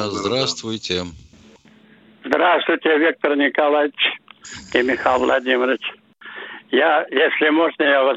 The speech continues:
Speaker 3: немножко от войны в с-, <laughs> в сторону маленькую уведу.
Speaker 2: Вопрос,
Speaker 3: Вопрос.
Speaker 2: пожалуйста.
Speaker 3: Ага. Вопрос такой. Вот мы, э, товарищи хоккеисты, а это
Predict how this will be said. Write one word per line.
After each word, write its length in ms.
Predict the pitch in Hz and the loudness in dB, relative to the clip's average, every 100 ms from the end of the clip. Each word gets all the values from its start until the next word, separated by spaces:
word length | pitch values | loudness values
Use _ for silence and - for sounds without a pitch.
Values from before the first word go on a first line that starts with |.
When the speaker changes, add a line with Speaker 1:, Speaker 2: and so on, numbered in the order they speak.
| - | 0
Speaker 3:
немножко 580 | 143 143 143 120 - 139 | 0 2 0 0 0 0
от 100 | - | 2
войны 520 | 139 139 135 135 123 - - - | 2 2 2 2 2 -2 -20 -18
в 220 | - - | -10 -4
с-, 60 | - | -4
<laughs> 360 | - - - 190 | -6 -14 -4 -2
в 360 | - - - | -2 -2 -2
сторону 500 | - 135 120 127 113 | 2 2 4 2 4
маленькую 600 | 135 120 113 113 - 113 | 4 4 4 2 0 0
уведу. 180 | 107 107 | 2 4
Speaker 2:
Вопрос, 420 | 101 98 120 120 | 4 6 6 4
Speaker 3:
Вопрос. 180 | - 123 110 | 4 2 2
Speaker 2:
пожалуйста. 540 | 101 85 80 - - - - | 0 -2 -4 -6 -4 -4 0
Speaker 3:
Ага. 480 | 123 135 120 120 117 - - _ - | 4 4 4 4 2 -2 -20 _ -2
Вопрос 420 | 135 156 185 185 - | 0 2 2 2 2
такой. 400 | 180 - 175 135 | 0 2 2 4
Вот 160 | 139 - | 2 2
мы, 300 | 160 160 143 - - 131 | 0 2 0 -4 -10 -2
э, 500 | 127 127 123 120 120 113 127 _ - | 2 4 4 4 2 -2 -8 _ 0
товарищи 520 | 131 131 120 113 117 | 2 4 2 0 0
хоккеисты, 640 | 131 - 131 135 170 - - | -2 0 0 2 0 0 0
а 60 | 117 | 2
это 360 | 113 - 117 | 2 0 -2